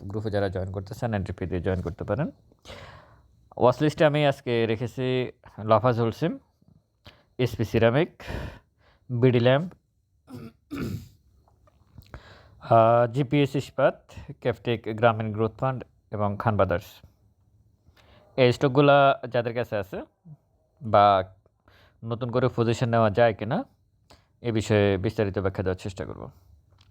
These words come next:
আজকের মার্কেট ভালো, ছিয়াত্তর পয়েন্টের মতো প্লাস গেল, খুবই ভালো, ইনডেক্সের দিক থেকে ভালো, কিন্তু শেয়ারের যে প্রাইস ঠিক এর আগে, আহ, যখন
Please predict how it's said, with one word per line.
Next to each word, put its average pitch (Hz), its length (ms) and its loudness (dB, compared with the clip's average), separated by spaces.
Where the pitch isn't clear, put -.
আজকের 143 320 2
মার্কেট 151 380 2
ভালো, 101 320 -2
ছিয়াত্তর 123 320 0
পয়েন্টের 113 320 2
মতো 110 200 0
প্লাস 104 320 2
গেল, 117 240 -4
খুবই 117 220 -2
ভালো, 107 300 0
ইনডেক্সের 151 520 2
দিক 127 180 -4
থেকে 113 200 -2
ভালো, 107 320 0
কিন্তু 127 400 2
শেয়ারের 123 600 4
যে 131 100 -4
প্রাইস 104 500 -2
ঠিক - 280 -4
এর 143 160 6
আগে, 151 380 4
আহ, 113 420 -6
যখন 120 460 -2